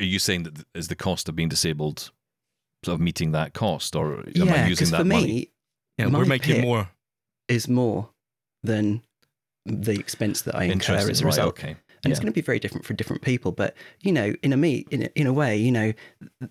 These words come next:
Speaker 2: that could go towards going,
Speaker 3: Me.
Speaker 2: having to
Speaker 3: Just
Speaker 2: up the
Speaker 3: send it to
Speaker 2: phone.
Speaker 3: me. Yeah.
Speaker 2: <laughs> Yeah, that's right.
Speaker 1: Yeah,
Speaker 2: Go
Speaker 1: but, well,
Speaker 2: towards a good
Speaker 1: yeah,
Speaker 2: cause.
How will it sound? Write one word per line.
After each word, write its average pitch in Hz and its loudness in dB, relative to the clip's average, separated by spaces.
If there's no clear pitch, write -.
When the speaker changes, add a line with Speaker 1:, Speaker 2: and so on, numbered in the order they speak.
Speaker 2:
that 143 -2
could - -2
go 107 0
towards 101 -2
going, 110 0
Speaker 3:
Me. 123 4
Speaker 2:
having 110 0
to - -4
Speaker 3:
Just - -
Speaker 2:
up - 2
the 107 -2
Speaker 3:
send 117 -2
it 104 2
to 101 2
Speaker 2:
phone. 113 2
Speaker 3:
me. 170 0
Yeah. 196 -2
Speaker 2:
<laughs> - 2
Yeah, 117 2
that's - -4
right. - 0
Speaker 1:
Yeah, 214 4
Speaker 2:
Go 190 4
Speaker 1:
but, 156 2
well, 139 6
Speaker 2:
towards 135 2
a 160 -2
good 139 2
Speaker 1:
yeah, 123 0
Speaker 2:
cause. 113 0